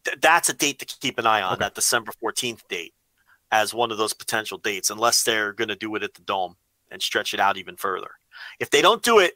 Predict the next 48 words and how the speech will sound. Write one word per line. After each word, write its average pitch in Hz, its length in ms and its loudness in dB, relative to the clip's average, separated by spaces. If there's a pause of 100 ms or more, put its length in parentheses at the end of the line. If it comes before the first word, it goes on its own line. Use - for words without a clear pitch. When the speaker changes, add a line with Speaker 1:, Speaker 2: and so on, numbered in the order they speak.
Speaker 1:
on 143 120 4
the 143 80 -2
fourteenth, 156 560 0
they 131 120 2
almost 131 260 2
have 131 240 4
to 117 80 -14
do 127 180 -2
it 117 80 -2
at 113 80 -8
the 110 80 -10
Dome. 101 380 0 (640)
You 135 120 -12
can't 190 340 2
do 180 180 8
it 156 280 6
on 135 180 6
those 135 180 0
Christmas 147 440 -2
Korakuens, 151 520 2
because 127 300 0
the, 123 140 2 (220)
the, 127 140 -2 (140)
the 120 320 -8 (460)
Wrestle 170 320 6
Kingdom 151 320 -2
show 143 580 4 (100)
lineups 135 420 4
are 113 80 -2
finalized 107 640 2
already 90 240 -2
Speaker 2:
Right, - 0 -
Speaker 1:
by 87 40 -8
Speaker 2:
right, 85 220 0
Speaker 1:
then. 80 80 -6
Speaker 2:
right. 67 120 -10
Yeah, 92 160 -4
yeah, 120 260 -4
th-, 120 220 0
that's, 143 280 0
that's 131 280 0
where 127 140 0
we're 120 160 0
left 135 200 0
with 107 120 -6
that. 80 220 -4
We're 104 100 -2
left, 123 300 0